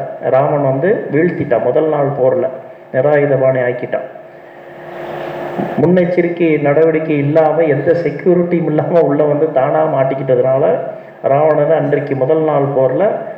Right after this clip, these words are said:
ராமன் என்ன பண்ணிட்டார்? அதை எ-, எளிதில் நிராயுதபாணி ஆக்கி விட்டான்.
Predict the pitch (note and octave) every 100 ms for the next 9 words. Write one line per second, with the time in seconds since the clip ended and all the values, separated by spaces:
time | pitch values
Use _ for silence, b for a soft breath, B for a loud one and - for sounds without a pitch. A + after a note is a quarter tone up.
0 | - B2+ C#3 D3+ C#3 C3+ D#3 C#3 C#3 C#3
1 | F3+ A3 - B B B B - C3 B2+
2 | C3+ - - G#2+ B2 C3+ C3+ C3 F3 F3+
3 | F3 F3 C#3 D#3 D#3+ D3+ C#3+ C3 C3+ C3+
4 | B2+ C3+ A#2 - G#2